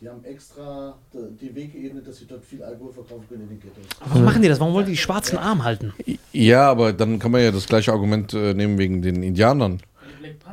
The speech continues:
Speaker 4: Warum leben die immer in so Reservaten und so weiter und so fort? Die, äh, gibt man immer so Stütze, dass die immer arm bleiben, Penner.
Speaker 3: Und das ist ja auch Alkohol ab
Speaker 4: Ja, aber
Speaker 3: gewissen
Speaker 4: da ist die Frage, ähm,
Speaker 3: Was ist
Speaker 4: okay.
Speaker 3: der ökonomische Nutzen? Weil wenn, wenn man so ein Wirtschaft
Speaker 4: Also da, wo Armut ist, ist immer Alkohol und Drogen.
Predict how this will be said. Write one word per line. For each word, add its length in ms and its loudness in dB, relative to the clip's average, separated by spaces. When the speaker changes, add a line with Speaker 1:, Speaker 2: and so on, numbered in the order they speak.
Speaker 4:
Warum 220 4
leben 220 6
die 80 2
immer 160 4
in 100 2
so 100 2
Reservaten 1000 2
und 180 -4
so 120 -4
weiter 320 2
und 120 0
so 100 -2
fort? 340 2
Die, 100 4
äh, 280 0
gibt 260 -4
man 120 2
immer 200 0
so 420 0
Stütze, 600 2
dass 180 -2
die 120 0
immer 180 2
arm 260 4
bleiben, 300 2
Penner. 320 -2
Speaker 3:
Und 140 4
das 120 8
ist 40 2
ja 80 8
auch 60 4
Alkohol 520 6
ab 80 2
Speaker 4:
Ja, 140 8
aber 160 8
Speaker 3:
gewissen 120 6
Speaker 4:
da 60 2
ist 160 -6
die 80 0
Frage, 960 4
ähm, 260 -6
Speaker 3:
Was 180 8
ist 60 4
Speaker 4:
okay. 100 8
Speaker 3:
der 100 8
ökonomische 580 2
Nutzen? 240 0
Weil 160 6
wenn, 180 4
wenn 120 4
man 160 2
so 100 4
ein 100 2
Wirtschaft 220 6
Speaker 4:
Also 100 6
da, 160 6
wo 120 6
Armut 500 4
ist, 160 0
ist 220 -2
immer 260 2
Alkohol 380 4
und 120 0
Drogen. 400 -2